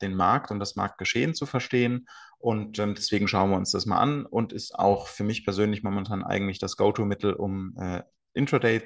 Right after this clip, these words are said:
was zu machen, beziehungsweise Geld zu verdienen. Und für mich funktioniert es sehr gut, deswegen bin ich da auch ein bisschen biased. Ähm,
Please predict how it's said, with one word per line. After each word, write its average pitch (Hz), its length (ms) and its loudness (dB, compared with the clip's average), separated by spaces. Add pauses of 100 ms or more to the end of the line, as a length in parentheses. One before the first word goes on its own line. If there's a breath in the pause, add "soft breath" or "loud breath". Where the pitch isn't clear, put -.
(120)
was - 220 -4
zu - 120 -2
machen, 101 240 0
beziehungsweise 87 300 -8
Geld 85 200 -4
zu - 100 -10
verdienen. 82 420 -8
Und 92 300 -10 (280 loud breath)
für 117 100 0
mich 123 180 4
funktioniert 113 480 2
es - 60 -2
sehr 104 140 4
gut, 185 380 2
deswegen 107 360 -6
bin 101 120 -2
ich 98 100 -6
da 101 100 -2
auch 104 100 -4
ein 92 60 -2
bisschen 90 280 -2
biased. - 440 -10 (560 loud breath)
Ähm, 135 500 4